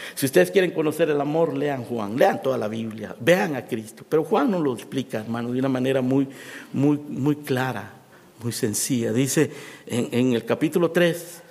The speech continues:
de Primera de Juan, verso uno, dice, dice Juan, "Mirad cuál amor nos ha dado al Padre,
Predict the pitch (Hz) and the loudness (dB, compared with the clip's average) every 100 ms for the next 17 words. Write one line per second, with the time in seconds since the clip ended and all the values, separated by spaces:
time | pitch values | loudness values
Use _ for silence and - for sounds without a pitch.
0 | - 110 98 113 135 147 127 143 143 135 | -12 -8 -4 0 2 2 0 -2 0 -2
1 | 131 - 131 139 127 117 120 120 113 - | -2 -2 0 2 0 -2 -2 -4 -4 -16
2 | - - - 117 - 131 127 127 131 135 | -20 -20 -6 -4 -2 0 2 4 4 4
3 | 151 175 180 175 - 165 160 175 175 165 | 2 0 -2 -4 -6 -4 0 2 2 0
4 | 156 156 160 160 156 147 147 135 139 139 | 0 2 2 2 0 0 0 0 2 0
5 | 139 - 131 143 127 120 | -2 -4 -4 -4 -6 -12